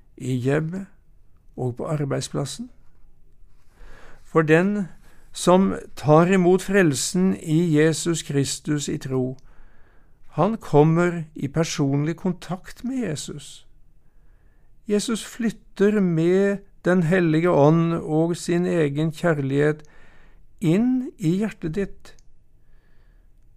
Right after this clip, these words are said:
Guds kjærlighet blir utøst i vårt hjerte ved Den hellige ånd som er oss gitt. Ja, du har fått Jesu eget sinn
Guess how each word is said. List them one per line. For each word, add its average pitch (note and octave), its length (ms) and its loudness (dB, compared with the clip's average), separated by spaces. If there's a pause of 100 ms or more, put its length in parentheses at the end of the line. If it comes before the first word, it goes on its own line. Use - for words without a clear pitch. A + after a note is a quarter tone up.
(200)
Guds G3 280 2
kjærlighet F#3+ 600 0
blir G#3 240 -2
utøst D#3+ 920 0 (240)
i E3+ 380 0
vårt B3 240 -6
hjerte F3+ 460 -2 (400)
ved F3+ 600 0
Den D#3+ 240 0
hellige C#3+ 580 -4
ånd B2+ 340 -6
som C#3 220 -6
er B2+ 200 -6
oss G3+ 160 -8
gitt. - 400 -12 (1500)
Ja, E3 400 2 (420)
du D3+ 300 2
har C#3+ 200 2
fått - 420 -4
Jesu D3 500 2
eget F#3 440 0
sinn G3+ 440 -4